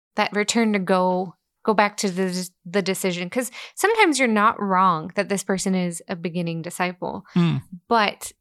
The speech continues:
Speaker 1: this is not a perfectly linear process. I know that some days I'm like, "I'm supposed to be a missionary or a fruitful <laughs> disciple,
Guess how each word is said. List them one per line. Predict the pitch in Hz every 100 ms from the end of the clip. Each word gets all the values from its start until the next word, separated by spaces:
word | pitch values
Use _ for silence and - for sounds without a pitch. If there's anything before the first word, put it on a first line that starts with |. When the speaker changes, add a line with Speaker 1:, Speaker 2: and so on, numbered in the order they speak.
| _
Speaker 1:
this | 196 254 311
is | 302
not | 233 202 214 -
a | 190
perfectly | 185 - 190 185 196 175
linear | 170 170 165 156
process. | - 180 160 185 - - -
I | 262
know | 277 208 196
that | 190 202
some | 220 226
days | 202 180 180 - -
I'm | 190
like, | 185 170 -
"I'm | 220 311
supposed | - 180 190 180 -
to | 190
be | 175 170 170 -
a | 180
missionary | 175 240 214 214 202 190 180
or | 165
a | 160
fruitful | - 285 220 247
<laughs> | 220
disciple, | 240 226 214 202 196 190